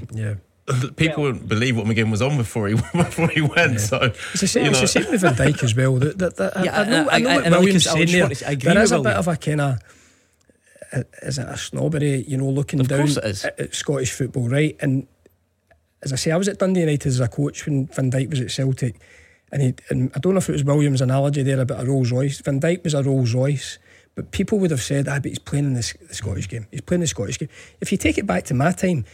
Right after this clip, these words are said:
Speaker 1: you still had idiots saying it about Henrik Larsson. "Ah, he's playing in the Scottish
Speaker 2: Mm.
Speaker 1: game. He's playing the Scottish game." So the, he had to get down there to Southampton to prove himself there and then move to Liverpool. So it's
Speaker 4: Which is a bit of a nonsense, isn't it? And,
Speaker 1: Of
Speaker 4: and
Speaker 1: course it
Speaker 4: look,
Speaker 1: is.
Speaker 4: and I get,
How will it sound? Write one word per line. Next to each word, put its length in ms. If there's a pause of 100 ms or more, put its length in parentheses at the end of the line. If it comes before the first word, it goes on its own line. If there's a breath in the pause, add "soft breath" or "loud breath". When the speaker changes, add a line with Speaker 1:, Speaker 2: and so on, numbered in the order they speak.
(220 soft breath)
Speaker 1:
you 80
still 260
had 160 (540)
idiots 340
saying 220
it 80
about 140
Henrik 260
Larsson. 280
"Ah, 40
he's 100
playing 220
in 40
the 40
Scottish 320
Speaker 2:
Mm. 40
Speaker 1:
game. 160 (240)
He's 100
playing 180
the 60
Scottish 300
game." 220 (380 loud breath)
So 220
the, 340
he 220
had 200
to 80
get 140
down 240
there 120
to 140
Southampton 720 (480 soft breath)
to 80
prove 280
himself 480
there 340
and 100
then 340 (400)
move 260
to 100
Liverpool. 420
So 220
it's 400 (160)
Speaker 4:
Which 180
is 120
a 40
bit 140
of 280
a 60
nonsense, 460
isn't 160
it? 80
And, 80
Speaker 1:
Of 160
Speaker 4:
and 80
Speaker 1:
course 220
it 40
Speaker 4:
look, 120
Speaker 1:
is. 60
Speaker 4:
and 140
I 80
get, 320